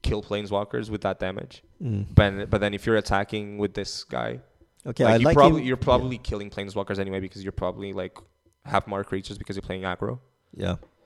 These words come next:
Speaker 1: Right.
Speaker 2: I do like, okay, so, uh,
Speaker 1: I think at four euros it's super safe to buy this. Like, there's no way a mythic in the, like this, with this sort of power,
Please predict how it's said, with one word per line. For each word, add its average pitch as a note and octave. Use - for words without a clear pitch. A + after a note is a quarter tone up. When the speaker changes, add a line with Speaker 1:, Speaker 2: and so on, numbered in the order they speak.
Speaker 1:
Right. F#2
Speaker 2:
I A#2+
do C#3+
like, D#3+
okay, A2+
so, A2+
uh, G2+
Speaker 1:
I -
think E3+
at C#3+
four B2+
euros A2
it's -
super -
safe F#2+
to -
buy F#2
this. F#2
Like, G2+
there's A2
no A#2+
way A2
a G#2+
mythic G#2+
in G#2+
the, G2+
like G2
this, -
with G#2+
this G#2+
sort G2+
of G2
power, G2+